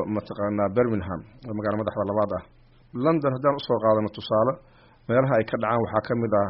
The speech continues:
eh, xaafadda loo yaqaano Whitechapel area-deeda oo loo yaqaano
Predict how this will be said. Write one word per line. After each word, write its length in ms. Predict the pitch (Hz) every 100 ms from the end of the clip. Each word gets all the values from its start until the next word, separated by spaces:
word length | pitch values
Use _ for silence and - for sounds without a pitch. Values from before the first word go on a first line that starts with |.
| 95
eh, 160 | 110 104
xaafadda 400 | - 104 113 107
loo 160 | 104 110
yaqaano 540 | 104 98 98 101 101 98
Whitechapel 520 | 104 123 117 120 110 104
area-deeda 440 | 110 107 107 101
oo 140 | 95 98
loo 180 | 104 107
yaqaano 460 | 95 95 92 95